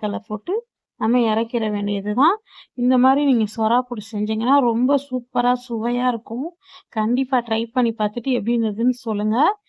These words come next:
நான் போடுற ரெசிபீஸ்லாம் உங்களுக்கு பிடிச்சிருந்தா நம்ம சேனலை சப்ஸ்கிரைப் பண்ணி கூடவே பெல் ஐகானை கிளிக் பண்ணுங்க. அப்பதான் நான் போடுற வீடியோ உடனேக்குடனே நோட்டிஃபிகேஷன்ல வரும் உங்களுக்கு. உங்க friends and ஃபேமிலிக்கு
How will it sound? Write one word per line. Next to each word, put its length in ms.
நான் 220
போடுற 340
ரெசிபீஸ்லாம் 680
உங்களுக்கு 260
பிடிச்சிருந்தா 520
நம்ம 260
சேனலை 400
சப்ஸ்கிரைப் 560
பண்ணி 180
கூடவே 300
பெல் 240
ஐகானை 340
கிளிக் 300
பண்ணுங்க. 260
அப்பதான் 400
நான் 180
போடுற 380
வீடியோ 300
உடனேக்குடனே 580
நோட்டிஃபிகேஷன்ல 800
வரும் 360
உங்களுக்கு. 400
உங்க 220
friends 360
and 180
ஃபேமிலிக்கு 480